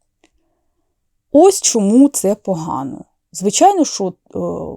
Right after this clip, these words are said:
ну, будь-яка риса, навіть хороша, альтруїзм, а,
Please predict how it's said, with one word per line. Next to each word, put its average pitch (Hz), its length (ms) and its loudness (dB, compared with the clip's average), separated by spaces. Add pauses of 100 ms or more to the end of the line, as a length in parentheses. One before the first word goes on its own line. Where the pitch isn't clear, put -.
(600)
ну, 214 120 -4
будь-яка 180 580 0
риса, 233 360 0
навіть 160 280 -10
хороша, 190 760 -8 (280)
альтруїзм, 190 840 -6 (580)
а, - 60 -20